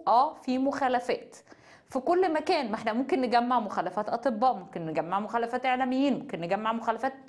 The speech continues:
اللي انت عايزه، لكن الجهاز ده بالذات المنوط بيه حماية المواطنين ما ينفعش يصدر منه الاعمال دي، ما ينفعش. ولا ينفع ان ناس تانية بتموت وبتضحي بحياتها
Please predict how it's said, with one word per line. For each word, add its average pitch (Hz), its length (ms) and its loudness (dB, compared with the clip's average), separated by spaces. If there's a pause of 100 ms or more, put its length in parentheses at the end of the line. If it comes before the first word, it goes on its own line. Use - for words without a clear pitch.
(140)
اللي 226 240 0
انت 311 200 0
عايزه، 220 500 0 (420)
لكن 247 420 0
الجهاز 202 480 2
ده 233 200 0
بالذات 247 600 -2 (500)
المنوط 226 520 2
بيه 277 180 2
حماية 262 460 -2
المواطنين 277 720 0 (200)
ما 233 160 0
ينفعش 302 480 2
يصدر 240 340 2
منه 208 260 -4
الاعمال 156 460 -4
دي، - 120 -20 (300)
ما 254 120 0
ينفعش. - 800 -4 (560)
ولا 339 300 6
ينفع 381 580 2
ان 254 200 0
ناس 302 200 0
تانية 359 260 2
بتموت 302 460 0
وبتضحي 226 420 0
بحياتها 320 520 2